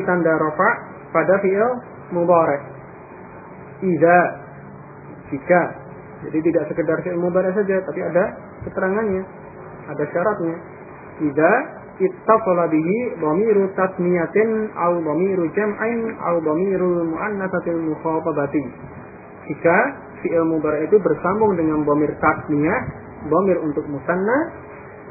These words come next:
aw dhamiru jam'in atau dhamir jamak, aw dhamirul muannatsatil mukhatabati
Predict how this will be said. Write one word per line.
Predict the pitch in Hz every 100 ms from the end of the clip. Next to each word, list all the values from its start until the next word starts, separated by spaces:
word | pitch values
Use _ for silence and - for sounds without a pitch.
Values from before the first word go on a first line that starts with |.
| - -
aw | 185
dhamiru | 175 156 165 170 165 143
jam'in | 202 220 196 160 156
atau | 156 151
dhamir | 151 143 143 139
jamak, | 151 147 220 - - - - -
aw | - 165
dhamirul | 196 160 156 202 208 202
muannatsatil | 185 180 208 190 185 180 175 185
mukhatabati | 170 160 175 165 175 160 151 156